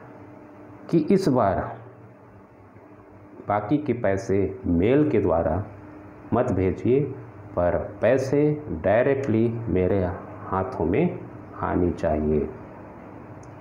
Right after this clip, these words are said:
क्योंकि ऑफिस के सारे कर्मचारी धोखेबाज हैं। ना जाने इस बार भी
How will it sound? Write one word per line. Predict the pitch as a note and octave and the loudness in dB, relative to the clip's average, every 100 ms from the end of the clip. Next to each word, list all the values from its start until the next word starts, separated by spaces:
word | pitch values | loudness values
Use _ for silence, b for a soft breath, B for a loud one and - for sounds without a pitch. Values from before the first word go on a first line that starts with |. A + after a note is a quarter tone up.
| - - - - - | -18 -18 -18 -14 -2
क्योंकि | G2 F#2 - C3 F3 - - - - - - - - - - - - - - - - - - - | 0 0 2 4 2 0 -12 -16 -16 -16 -16 -16 -18 -20 -20 -20 -20 -20 -20 -20 -18 -18 -18 -4
ऑफिस | F#2+ A2+ - F#3 - | 0 2 2 2 2
के | A2 | 0
सारे | - B2+ D3 B2 | 0 0 2 2
कर्मचारी | A2 G2 F#2 - D#2+ G2 D3+ D3+ - - | 2 2 0 0 0 2 2 0 -8 -4
धोखेबाज | E2+ F2 - F#2+ F2+ G2+ G2 | -2 -2 -2 0 2 2 2
हैं। | F#2 D#2+ - - | -2 -2 -6 -6
ना | F2+ G#2 | 0 2
जाने | G#2 G#2+ A#2 D3 D3 - - - - - - - - - | 4 4 4 2 0 -8 -16 -18 -18 -20 -20 -20 -20 -4
इस | F#2+ - | -2 0
बार | F#2+ G#2 A2 | 2 2 2
भी | A#2 C3+ C#3 | 4 2 2